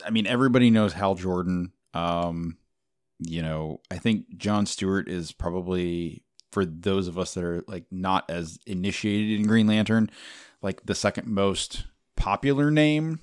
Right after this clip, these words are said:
as far as Green Lanterns go, and then, at least for me, Guy Gardner. Um, so,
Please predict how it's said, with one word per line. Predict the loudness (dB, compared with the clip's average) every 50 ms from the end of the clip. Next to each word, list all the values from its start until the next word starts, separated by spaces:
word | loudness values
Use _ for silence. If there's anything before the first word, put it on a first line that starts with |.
| -8 -4
as | -4 0 4
far | 6 8 8
as | 8 6
Green | 4 2 2 4
Lanterns | 4 4 2 2 0 -2 -2 2
go, | 2 4 4 4 4 2 0 -6 -14 -20 -20 -16 -8
and | -2 0 2 2
then, | 4 4 2 2 0 -2 -2 -2
at | -2 0
least | 0 -2 -2 -4
for | -4 -2
me, | -2 -2 -2 -2
Guy | -2 -2 -2
Gardner. | -2 0 0 0 0 0 -2 -4 -4 -6 -8 -14 -20 -20 -20 _ _ 4
Um, | 6 6 6 6 6 4 2 0 -2 _ _ _ _ _ _ _ _ _
so, | -2 4 8 8 10 10 10 8 6 4 2